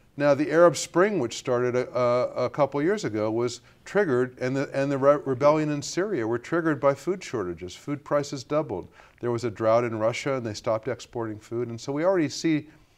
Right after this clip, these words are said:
major disruptions in terms of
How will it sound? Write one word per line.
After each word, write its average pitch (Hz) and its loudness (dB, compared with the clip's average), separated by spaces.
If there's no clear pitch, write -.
major 151 4
disruptions 131 -2
in 117 -10
terms 117 -4
of 110 -4